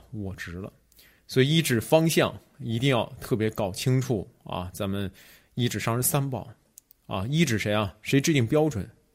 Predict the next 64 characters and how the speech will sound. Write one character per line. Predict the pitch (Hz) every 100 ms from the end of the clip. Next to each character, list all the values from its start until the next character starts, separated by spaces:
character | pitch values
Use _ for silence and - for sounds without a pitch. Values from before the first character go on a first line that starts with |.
| -
啊？ | 98
不 | - 117
是 | - 127
自 | 123
己 | 87
制 | -
定 | 101 92
标 | 104 104
准， | 98 - - -
凡 | - 127 151
夫 | 175
的 | 135
心 | 147 156
就 | 190
喜 | 143 -
欢 | 85 104 107
一 |
个 | 113
是 | 110 104
我 | 90
执， | - 104
一 | 110
个 | 107
是 | 110
自 | -
私 | 101 - 107 123 _ -
啊， | 95 92
就 | 110
依 | 120
规 | 135
戒 | 123 135
律 | 135
来 | 113
衡 | - 127
量 | 123
别 | 104 104
人， | 120 -
还 | 135
喜 | -
欢 | 117
当 | 139
老 | 139 95
师 | - 139 - -
啊， | 104
到 | 95 120
哪 | 110
里 | 123
都 | 117 117
当 | 117
老 | 101 87
师 | - 110 - - - - -
啊， | - 90
结 | 117 117
果 | 107
呢 | 104 107 - _ _ _ -
啊， | 87
就 | - 113
是 | - 107 107
一 | 110
种 | 107
自 | -
我 | 120
满 | 120 82 92
足 | - 90